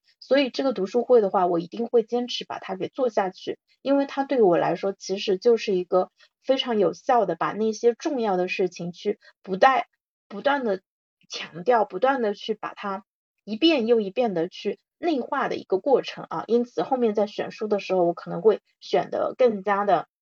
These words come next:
就是，呃，哎，有个很好的一个可以参考，就是杨老师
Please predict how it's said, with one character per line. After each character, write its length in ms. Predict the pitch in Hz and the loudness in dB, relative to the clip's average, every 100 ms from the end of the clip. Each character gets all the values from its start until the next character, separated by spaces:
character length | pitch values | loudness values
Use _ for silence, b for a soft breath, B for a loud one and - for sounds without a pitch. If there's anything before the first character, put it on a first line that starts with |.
| _ _ _ _ _ _ _ B B | _ _ _ _ _ _ _ B B
就 140 | - 185 | -8 -8
是， 460 | 175 180 165 - - | -8 -6 -4 -4 -4
呃， 160 | 165 160 | -4 -4
哎， 260 | - 185 _ _ - _ _ | -8 -10 _ _ -20 _ _
有 180 | 247 226 | 6 6
个 80 | 269 | 6
很 180 | 277 | 0
好 200 | 311 247 | 2 2
的 80 | 202 | 4
一 20 | |
个 100 | 190 | 0
可 140 | 214 240 | 0 -2
以 80 | 208 | -2
参 240 | - 262 | -4 -6
考， 220 | 269 180 | 0 -2
就 160 | 175 214 | -2 -6
是 100 | 214 | -4
杨 160 | 180 | 0
老 160 | 220 202 | 0 0
师 300 | 185 190 185 | -2 -6 -6